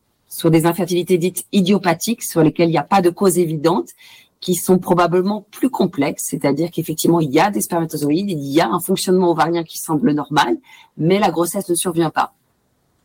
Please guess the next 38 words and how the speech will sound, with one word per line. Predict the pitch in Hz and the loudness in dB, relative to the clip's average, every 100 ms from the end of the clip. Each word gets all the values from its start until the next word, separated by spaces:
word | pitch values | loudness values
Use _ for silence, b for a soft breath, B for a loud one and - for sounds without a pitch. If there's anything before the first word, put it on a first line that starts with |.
| _ _ | _ _
Et | - 190 214 233 - | 2 2 2 0 -2
on | - | -6
sait | 165 - 147 | -2 0 0
bien | 156 214 | 0 0
que | 214 208 | -2 -6
c'est | 196 - - 160 156 - _ _ _ - | -6 -6 -6 -2 -2 -4 _ _ _ 2
pas | 196 185 | 2 2
les | 175 | 0
cas | 190 | 0
les | 165 | 0
plus | - 180 | -2 -4
faciles | 175 - 196 | -2 2 2
à | 160 | 4
résoudre | 175 170 165 - | 2 0 -4 -4
pour | - | 2
nous | 196 185 | 4 4
aussi. | 170 - 190 - _ _ B B B _ _ | 0 -2 -4 -4 _ _ B B B _ _
Et | - 175 165 165 160 160 | 6 6 6 2 0 -4
de | 143 143 165 | -6 -2 -2
plus | - 170 | 0 0
en | 156 | 0
plus, | - 220 220 | -2 -4 -2
voilà, | 160 147 143 | 0 0 0
on | 156 | -2
essaye | 160 - 185 | -2 -2 -2
de | 160 | -2
prendre | - - 180 185 - | -4 -2 2 2 0
en | 160 | -4
compte, | 156 - 190 - 160 | -2 0 0 0 -2
de | 151 151 | -2 -2
faire | 165 | -2
une | 151 | 0
prise | - 170 | 0 0
en | |
charge | - 175 156 | 0 -2 -4
globale | 135 175 220 156 165 202 156 b b b _ _ | 0 2 4 2 2 2 -4 b b b _ _
pour | - 185 | -2 0
proposer | 190 170 175 160 185 202 208 | 2 4 4 4 0 -2 -4